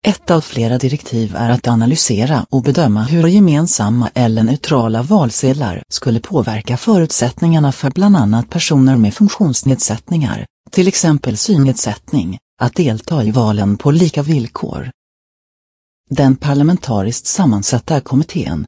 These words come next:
kommer att ledas av tidigare hovrättspresidenten och ordföranden i Valmyndighetens nämnd Margareta Bergström. Kommittén ska redovisa sitt uppdrag senast den femtonde september tjugohundratjugofem.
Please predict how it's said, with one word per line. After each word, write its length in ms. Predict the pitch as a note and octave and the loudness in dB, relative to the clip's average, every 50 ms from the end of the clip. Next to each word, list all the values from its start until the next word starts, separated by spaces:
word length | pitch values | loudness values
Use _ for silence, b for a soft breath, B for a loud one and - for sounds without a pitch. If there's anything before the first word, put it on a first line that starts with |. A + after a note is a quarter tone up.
| - | -6
kommer 220 | - - D3 C#3+ C#3+ | -2 2 2 4 2
att 120 | C#3+ - | 2 0
ledas 420 | D#3+ E3 C3 G2+ G2 A#2 B2 - - | -2 -2 -2 0 0 -2 -2 -2 -4
av 60 | A2+ | -4
tidigare 600 | - - - E3 C3+ - G#2 A#2+ B2+ C3+ C#3+ C#3 - | -4 -4 -2 -2 -2 -2 -2 -2 0 0 0 0 0
hovrättspresidenten 1200 | A3 D3+ A2 A2+ G#2+ G2 - - - - A#2+ A#2+ - - C3+ - B2+ A#2+ A#2+ B2 - A2+ A2 A2+ | 0 0 0 0 -4 -4 -4 -6 -6 -4 -4 -2 -2 -2 -2 0 0 0 -2 -2 -2 0 2 2
och 180 | A#2 - - | 2 2 0
ordföranden 760 | F#3 C#3+ - - - - A2+ A2 A2 A2 A2 A2+ A2+ A2+ A2+ - | 0 0 -2 -4 -4 -2 0 0 2 2 2 2 2 2 2 2
i 140 | - B2+ B2+ | 2 2 2
Valmyndighetens 1000 | D#3+ G#3+ F#3+ D#3 B2 B2 A#2+ A#2+ A#2 A2+ A#2 F3 G3+ - - - F#3 F3+ - | 2 2 2 4 4 2 2 0 0 0 -2 -2 -4 -2 -2 0 0 2 2
nämnd 420 | F3 F3 F#3 G3 G#3+ A3 A3 D#3 C3+ | 4 4 6 6 6 6 6 4 4
Margareta 800 | B2+ A#2+ A#2 A#2 D3+ C3 A#2 A2+ A#2 D3 E3 - - - A#2+ A#2 | 2 0 0 0 0 0 0 0 -2 -2 -4 -4 -2 -2 -2 -2
Bergström. 720 | A#2 F#3 D#3 G#2+ F#2+ - - - - G#3+ C#3 G2 F#2 A2+ - _ _ _ _ _ _ _ _ _ _ _ _ _ _ _ _ _ _ _ _ _ _ - | 0 -2 -2 -2 0 -2 -2 -2 -2 -4 -4 -4 -6 -14 -16 _ _ _ _ _ _ _ _ _ _ _ _ _ _ _ _ _ _ _ _ _ _ -8
Kommittén 640 | - C#3 C#3+ D3+ C3+ - C3+ A#2 A2 G#2 G#2 G#2+ | -2 -2 -2 -2 -2 -2 -4 -2 -2 0 0 -2
ska 200 | A2 - - D3 | -2 -2 -2 -2
redovisa 640 | D3+ E3 D#3+ B2 - A#2 G#2+ C3+ D#3 - - A3+ G#3 | 0 2 0 0 0 -2 -2 -2 -2 0 0 0 0
sitt 180 | - - G#2+ | 0 -4 -6
uppdrag 580 | - G#3+ - - - - A#2+ G#2+ G#2 G#2 - - | -6 -6 -6 -6 -8 -6 -4 -2 -2 -2 -4 -4
senast 640 | - - F#3 C3+ A2 G#2+ A2 A2 A2+ - - - - | -2 0 2 2 2 2 2 0 0 -2 -4 -4 -2
den 200 | A#2+ A#2 A#2 A#2 | 0 0 0 0
femtonde 540 | - - G#3+ D3 A#2 G#2+ - G#2 G#2 A#2+ C#3 | 0 0 0 0 0 0 -2 -2 -2 -2 -2
september 680 | - - - - - C3+ A2 G#2+ C3 D3+ - B2+ B2+ | -4 -4 -4 -4 -2 -2 0 0 0 0 0 0 0
tjugohundratjugofem. 1500 | - - - G#3 F#3 F3+ - A3 F3 D3 C3 B2+ A#2 A#2+ A#2+ - - - - - G#2+ B2+ C3+ - F#3+ D#3+ - - - A#2 | 0 2 2 2 2 2 2 2 4 4 4 4 4 2 0 0 -2 -4 -4 -4 -4 -6 -6 -4 -4 -4 -4 -6 -10 -14